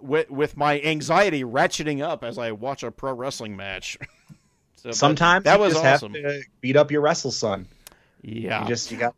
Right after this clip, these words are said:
Speaker 2: do it.
Speaker 1: Uh, I, I, I, we, we, we all noticed, you know, Danielson went back and did the Gotch style pile driver. Did you notice the dangerous backdrop driver by, by Adam Page to set
Speaker 2: Yes.
Speaker 1: up the, to set up the, uh, the, the buckshot lariat?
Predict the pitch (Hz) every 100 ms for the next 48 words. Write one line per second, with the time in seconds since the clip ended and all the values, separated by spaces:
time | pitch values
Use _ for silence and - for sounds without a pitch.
0 | - - - - 165 156 156 151 131 -
1 | 170 190 110 170 143 165 151 98 92 _
2 | _ 170 185 143 156 151 151 175 208 208
3 | 190 180 170 - 139 156 156 135 123 139
4 | 135 123 135 123 113 123 117 110 110 104
5 | 110 110 - 113 101 120 110 104 104 98
6 | 101 123 - 180 160 151 147 - 135 127
7 | 120 - 156 131 135 117 117 143 143 127
8 | 139 117 110 143 131 127 113 110 117 110
9 | 107 107 - - _ _ _ 131 131 135
10 | 139 131 113 123 131 123 107 - 120 -
11 | 135 120 135 120 123 113 117 - - 151
12 | 139 117 123 123 117 113 110 107 113 107
13 | 110 98 107 98 120 - 127 110 113 117
14 | 110 107 110